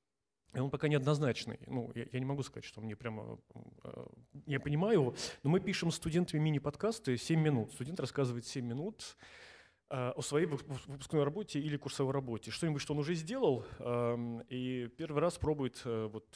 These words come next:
одевает наушники в студии и вот о-, об этом рассказывает. Без тренировок. Мы понимаем, что мы, в общем, ну, как бы первые, кто за-, зашли к ним с этой, с этой идеей.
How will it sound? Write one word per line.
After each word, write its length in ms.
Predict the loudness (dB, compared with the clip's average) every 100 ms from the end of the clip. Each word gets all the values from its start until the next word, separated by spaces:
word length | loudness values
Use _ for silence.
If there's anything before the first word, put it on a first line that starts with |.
| -10
одевает 360 | -6 -2 -2
наушники 880 | 0 0 -2 -4 -4 -2 -4 -4 -6 -12 -18
в 80 |
студии 680 | -10 -6 -4 -2 0 0 -2
и 40 | -2
вот 180 | 0
о-, 120 | 0 0
об 100 | 0
этом 140 | 0
рассказывает. 420 | 0 -2 -4 -2 2
Без 160 | 2
тренировок. 560 | 2 0 2 2 0 -2
Мы 80 | -2
понимаем, 300 | -2 -2 -2
что 160 | -2
мы, 240 | 0 0 -2
в 120 | -4
общем, 340 | -6 -6 -4
ну, 80 | -2
как 160 | 0 0
бы 80 | 0
первые, 320 | 0 0 0
кто 220 | -2 -4
за-, 160 | -4 -2
зашли 320 | 0 0 -2
к 100 | 2
ним 120 | 4
с 100 | 4
этой, 240 | 0 0 0
с 100 | 0
этой 200 | 0 0
идеей. 300 | 0 -2